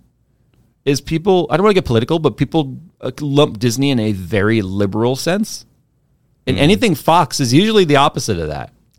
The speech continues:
Speaker 2: True.
Speaker 1: So that's just, that's interesting to me already. Capital Cities, A B C, Pixar Animation, Lucasfilm, uh, Marvel Entertainment, Fox Family Worldwide. Okay.
Speaker 2: Okay.
Speaker 1: BAMTech L L C. What is BAMTech? B A M. BAMTech.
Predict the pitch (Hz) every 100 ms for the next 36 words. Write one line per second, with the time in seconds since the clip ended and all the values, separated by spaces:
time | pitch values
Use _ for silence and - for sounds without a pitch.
0 | - - - 87 87 87 170 190 - 156
1 | - - 135 - - 107 101 92 78 82
2 | 80 78 - - - - 156 185 170 165
3 | 165 160 110 120 156 117 98 127 - -
4 | 147 - 165 180 131 95 107 110 113 135
5 | 160 - 104 123 151 _ _ _ _ _
6 | - 104 101 107 127 156 165 160 120 101
7 | 107 _ _ 120 135 - 139 131 135 117
8 | 120 120 107 113 92 113 - _ _ -
9 | 87 101 - - 151 147 139 - 104 92
10 | 110 101 147 - 160 - - 120 123 110
11 | - 98 131 180 _ _ 151 160 - 107
12 | 175 - 87 - - 117 101 80 65 -
13 | _ _ _ - 101 117 95 - -